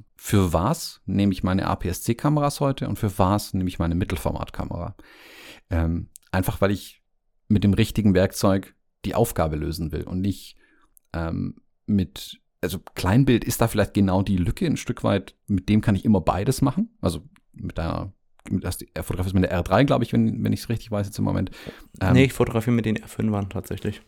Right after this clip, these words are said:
Speaker 1: Ah, okay, mit den R fünf, okay. Mit der kannst du im Prinzip, also es gibt ja kein Problem, das du gegen die Kamera werfen kannst, das die Kamera nicht lösen kann. Du kannst damit
Speaker 2: Ja, und das ist,
Speaker 1: Natur,
Speaker 2: glaub ich, auch die
Speaker 1: Wildlife
Speaker 2: Herausforderung,
Speaker 1: Mhm.
Speaker 2: weil ich merke dann immer, wenn ich die Kunden hab, die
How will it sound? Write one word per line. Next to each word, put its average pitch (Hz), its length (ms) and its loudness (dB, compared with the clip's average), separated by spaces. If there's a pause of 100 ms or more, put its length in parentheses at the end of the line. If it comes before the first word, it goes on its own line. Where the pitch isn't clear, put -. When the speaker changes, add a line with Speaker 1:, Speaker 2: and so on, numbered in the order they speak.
(140)
Speaker 1:
Ah, 123 100 4
okay, 127 220 2
mit 101 180 2
den 98 120 -2
R 95 80 0
fünf, 123 220 0
okay. 123 220 0 (240)
Mit 90 120 2
der - 80 4
kannst - 240 2
du 131 40 2
im 120 60 2
Prinzip, - 440 -4 (100)
also - 260 -10
es - 140 -18
gibt - 120 -8
ja 101 60 2
kein 110 200 2
Problem, 107 300 2
das 113 100 0
du 110 80 -6
gegen 98 180 -2
die - 80 0
Kamera 107 320 0
werfen 101 260 2
kannst, 104 220 -2
das - 80 -12
die - 80 -4
Kamera 107 320 4
nicht 113 140 2
lösen 117 260 4
kann. 80 300 -6
Du - 80 -8
kannst - 260 2
damit 98 220 4
Speaker 2:
Ja, 120 80 2
und 104 260 0 (280)
das 107 220 4
ist, 127 100 0
Speaker 1:
Natur, 123 60 2
Speaker 2:
glaub 123 160 4
ich, 127 60 2
auch 110 120 6
die 117 80 4
Speaker 1:
Wildlife 107 220 4
Speaker 2:
Herausforderung, 95 720 2 (200)
Speaker 1:
Mhm. 104 120 4
Speaker 2:
weil 104 500 6
ich - 180 -10
merke 117 320 6
dann 120 160 2
immer, 127 280 -2 (920)
wenn 104 220 4
ich 110 180 0
die - 80 -10
Kunden 147 460 -2
hab, 143 240 -6
die 101 360 -2